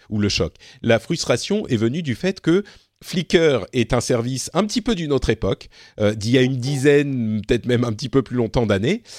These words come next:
et que à l'époque, on était encore dans cette, euh, optique, « Ouais, partageons tout, ouvrons tout, c'est sympa, on est tous, euh, frères et sœurs sur la Terre et la vie est chouette. » Et, et on n'avait pas, comme je le disais au début, on n'avait pas cette même préoccupation sur la valeur des données privées.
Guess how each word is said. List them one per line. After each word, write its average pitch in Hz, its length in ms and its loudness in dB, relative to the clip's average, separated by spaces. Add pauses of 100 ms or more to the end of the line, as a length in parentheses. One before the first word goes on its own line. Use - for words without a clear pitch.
(420)
et 139 140 2
que 151 260 2
à 151 80 4
l'époque, 165 580 2
on 117 140 -2
était 120 220 0
encore 139 380 0
dans 107 160 -2
cette, - 420 -2
euh, 95 400 2
optique, « 131 500 -6 (340)
Ouais, 120 280 4
partageons 117 520 -2
tout, 127 180 -8
ouvrons 113 420 -2
tout, 127 340 -2
c'est 127 160 -2
sympa, 117 500 2
on 117 140 0
est 101 160 -4
tous, 123 320 -8
euh, 104 320 2
frères 120 280 0
et 117 80 0
sœurs 127 300 2
sur 110 220 -2
la 110 140 2
Terre 123 320 2
et 110 40 4
la 107 140 2
vie 117 220 0
est 113 40 4
chouette. » 139 420 0 (640)
Et, 135 300 4
et 139 60 8
on 127 80 2
n'avait 127 200 4
pas, 170 200 4
comme 107 180 0
je 110 80 0
le 107 80 2
disais 107 220 0
au 104 80 0
début, 104 320 -2
on 117 100 -2
n'avait 101 220 0
pas 139 160 0
cette - 260 -4
même 123 140 0
préoccupation 110 680 -2
sur 110 240 -4
la 98 120 0
valeur 117 320 0
des 107 120 -2
données 104 220 0
privées. 95 380 -4